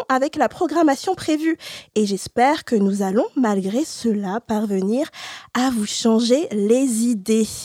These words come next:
On va donc parler du premier pas, les amis. Est-ce que vous êtes de nature à laisser l'autre venir vers vous ou alors vous êtes plutôt du genre à prendre les devants, mes chers hotties ?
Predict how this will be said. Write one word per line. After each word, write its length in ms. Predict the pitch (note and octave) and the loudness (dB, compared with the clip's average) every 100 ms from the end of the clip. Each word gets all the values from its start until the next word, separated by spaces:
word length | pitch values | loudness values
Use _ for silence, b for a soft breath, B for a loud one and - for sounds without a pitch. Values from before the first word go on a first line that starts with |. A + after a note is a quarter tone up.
| B B - | B B -2
On 80 | |
va 140 | G3+ G#3 | 2 4
donc 180 | A#3+ - | 2 2
parler 480 | A3+ G#3+ A#3 D#4 | 0 2 2 2
du 180 | C4+ C4+ | 2 -2
premier 580 | C#4 - A#3 A#3+ A#3+ A#3+ | -2 0 4 4 4 2
pas, 300 | - A#3+ B3 | 2 2 4
les 220 | G#3 G#3 | 2 2
amis. 340 | G3+ G3 G3 G#3+ B B G3 | 2 2 0 -2 B B -4
Est-ce 160 | - | 0
que 80 | D4+ | 2
vous 280 | D#4 C4 A#3+ | 4 4 4
êtes 140 | C4+ | 4
de 140 | A3+ A3 | 2 2
nature 420 | G#3+ - E4 C#4+ | 2 2 0 2
à 100 | G#3+ | 2
laisser 340 | G3 - D#4 | 2 2 2
l'autre 420 | C4 D4 E4+ C4 | 4 4 2 2
venir 460 | A#3 A3 A3+ D#4+ C4 | 4 4 4 2 2
vers 220 | A3+ A3+ | 0 0
vous 220 | G3+ C#4+ A#4+ B B - | 0 0 0 B B 2
ou 100 | G#3+ | 4
alors 300 | G#3+ D4 F4 | 6 4 4
vous 140 | B3 | 4
êtes 180 | C4+ C4 | 2 2
plutôt 360 | - B3+ F4 F4 | -4 0 2 4
du 160 | C4 | 2
genre 340 | B3 C4+ F4+ C4 | 4 6 6 2
à 80 | |
prendre 480 | G#3 - D#4 D#4+ A#3+ | -2 2 4 4 4
les 160 | A#3 A3+ | 2 0
devants, 480 | F#3 C4+ C#4 D4+ C#4+ | 0 2 4 4 4
mes 140 | G#3+ | 2
chers 240 | - G#3+ - | 0 0 2
hotties ? 500 | A3 - A#3+ A3 | -2 0 0 2